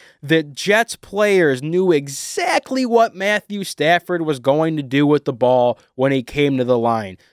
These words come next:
The fact that they knew exactly what plays were going to be run is egregious. It is a fireable offense.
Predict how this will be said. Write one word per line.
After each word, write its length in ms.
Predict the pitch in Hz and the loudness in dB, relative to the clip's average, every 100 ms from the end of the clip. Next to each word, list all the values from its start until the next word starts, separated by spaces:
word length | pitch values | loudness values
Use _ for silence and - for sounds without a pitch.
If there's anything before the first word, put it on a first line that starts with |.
| - | -2
The 140 | 185 | -2
fact 340 | 175 247 269 247 | 0 0 0 0
that 140 | 233 | -4
they 160 | 214 208 | -2 -2
knew 300 | 190 190 180 | -2 -2 0
exactly 840 | 127 120 120 120 202 226 226 220 | -2 -8 -12 0 2 2 -2 -6
what 300 | 196 165 175 | 0 0 0
plays 400 | - 165 165 165 | -4 -4 0 0
were 100 | 156 | -2
going 300 | 127 135 143 | -2 0 0
to 80 | 139 | -2
be 160 | 131 135 | -2 -2
run 480 | 117 120 120 120 117 _ _ _ _ _ - | 2 2 2 -2 -8 _ _ _ _ _ -4
is 260 | 156 151 - | 0 0 0
egregious. 1400 | - 147 117 143 127 139 160 202 185 117 110 - - - - _ _ _ _ _ - | 0 0 -2 -8 -4 0 2 2 0 -2 -10 -10 -12 -12 -18 _ _ _ _ _ 0
It 160 | 190 | 2
is 180 | 196 156 | 2 2
a 160 | 147 131 | -2 -4
fireable 1000 | - - 208 196 214 226 202 202 208 - | -8 -8 0 2 4 2 0 2 0 0
offense. 880 | 151 - - 196 151 90 - - | -4 -4 -2 0 0 -4 -10 -12